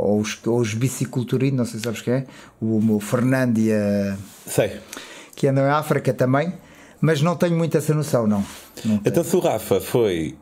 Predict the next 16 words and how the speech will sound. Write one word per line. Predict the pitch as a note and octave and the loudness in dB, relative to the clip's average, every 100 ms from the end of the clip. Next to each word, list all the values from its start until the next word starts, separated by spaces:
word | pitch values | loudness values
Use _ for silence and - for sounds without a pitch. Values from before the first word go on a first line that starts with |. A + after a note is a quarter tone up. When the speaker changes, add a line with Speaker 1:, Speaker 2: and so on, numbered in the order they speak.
| - | -8
Speaker 2:
viajar | F2+ G2+ G2+ G2+ F2+ | 0 0 2 2 2
inspirado | F2+ - G2 G2 | -2 -2 0 0
pelo | F#2 F2+ | -2 -2
teu | F#2 | 0
livro, | F2 F2+ G2+ G#2 | 0 0 0 0
na | G#2 | 0
verdade | G#2 G#2+ | 0 0
o | G#2 | 0
teu | A2 | 0
livro | A2 | 0
também | A2 A2 | 0 -2
me | |
inspirou | A2 - G#2 | -2 0 0
a | G#2+ | 0
mim, | G#2+ | -2
porque | G2+ F2+ E2 - | 0 -2 -2 -6